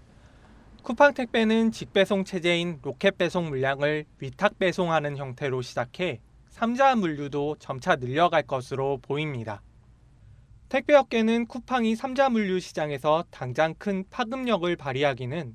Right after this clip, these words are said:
쉽지 않다고 전망했습니다. 상품 집하를 위한 터미널 건립과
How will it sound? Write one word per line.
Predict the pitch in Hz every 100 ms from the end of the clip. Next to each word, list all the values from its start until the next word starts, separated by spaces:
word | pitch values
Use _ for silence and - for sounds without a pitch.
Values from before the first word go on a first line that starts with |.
| -
쉽지 | - 220 - 247
않다고 | 220 - 151 139 143
전망했습니다. | - 131 156 165 151 - 117 110 104 - _ - _ _ - - - - - - -
상품 | - 269 302 277
집하를 | 233 - 226 208 185
위한 | 165 175 180
터미널 | - 247 240 233 202
건립과 | 170 131 127 190 175